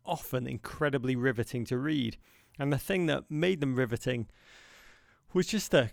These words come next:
crazy story, often a story of complete and utter chance. And the whole concept was triggered by a game in the early two thousands. I'd gone to a pub to watch. It was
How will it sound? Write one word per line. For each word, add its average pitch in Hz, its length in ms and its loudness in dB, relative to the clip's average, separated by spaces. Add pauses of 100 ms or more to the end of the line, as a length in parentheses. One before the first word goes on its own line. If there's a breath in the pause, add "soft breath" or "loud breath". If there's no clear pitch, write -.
(140)
crazy 190 600 -2
story, 180 380 6
often 208 300 0
a 170 60 4
story 180 340 2
of 131 120 -2
complete 185 540 -2
and 147 140 -2
utter 139 200 -2
chance. 143 540 -2
And 156 320 -4
the 160 80 4
whole 214 220 0
concept 175 500 0
was 139 180 -2
triggered 143 460 0
by 139 500 2
a 147 120 -6
game 160 580 2
in - 160 -2
the 139 200 2
early 170 260 2
two 180 260 -4
thousands. 131 640 -2
I'd 135 300 -4
gone 156 240 0
to 135 160 -2
a 127 100 2
pub 143 400 0
to 147 140 0
watch. 123 400 -4
It 143 80 -4
was 147 100 -8